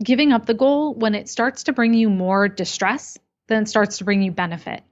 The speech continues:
And this is a really important one. I have been here many times in my life where in the name of pushing myself outside my comfort zone, I push myself way outside my comfort zone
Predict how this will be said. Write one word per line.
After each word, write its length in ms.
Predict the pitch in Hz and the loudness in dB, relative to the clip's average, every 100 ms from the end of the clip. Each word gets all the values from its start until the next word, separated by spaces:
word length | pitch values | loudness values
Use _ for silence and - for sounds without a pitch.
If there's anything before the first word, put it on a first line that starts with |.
| _ _ _ _ | _ _ _ _
And 240 | 226 220 226 | 0 2 4
this 180 | 285 403 | 2 2
is 160 | 349 | 2
a 60 | 262 | 0
really 360 | 202 220 233 | 2 4 4
important 380 | 220 214 214 202 | 4 0 -2 -2
one. 180 | 202 196 | -2 -2
I 180 | 214 233 | 0 0
have 180 | 269 233 | -2 -2
been 180 | 220 | -2
here 200 | 226 202 | 0 0
many 320 | 196 196 294 294 | 0 0 0 0
times 380 | 226 196 202 | 0 -2 -2
in 100 | 190 | -6
my 140 | 185 175 | -6 -8
life 440 | - 196 226 - - - - _ - | -8 -8 -8 -10 -20 -20 -20 _ 0
where 600 | 226 233 226 226 220 _ _ _ _ - | 2 4 4 4 0 _ _ _ _ -4
in 200 | 269 254 | 0 0
the 260 | 247 233 226 | 0 -2 -4
name 500 | 226 226 254 285 254 | -2 0 2 2 2
of 220 | 208 208 | 0 -2
pushing 340 | 208 202 214 | -4 0 2
myself 440 | 208 196 196 190 185 | 2 2 2 0 2
outside 380 | 185 208 185 | 0 2 0
my 100 | 175 | -2
comfort 380 | 175 180 175 202 | -6 -6 -4 -2
zone, 420 | 240 247 277 277 - _ _ _ - | 0 2 2 0 -4 _ _ _ 0
I 140 | 233 | 0
push 260 | 226 311 277 | 2 2 4
myself 500 | 233 214 202 185 - | 2 2 0 0 -6
way 840 | 190 180 175 208 202 180 170 160 - | -12 -8 0 4 4 0 -6 -14 -4
outside 520 | 220 214 214 254 233 | -2 0 2 2 2
my 140 | 247 208 | -2 -4
comfort 480 | 233 220 220 208 | -2 -2 -4 -6
zone 380 | - 208 180 196 | -6 -6 -6 -12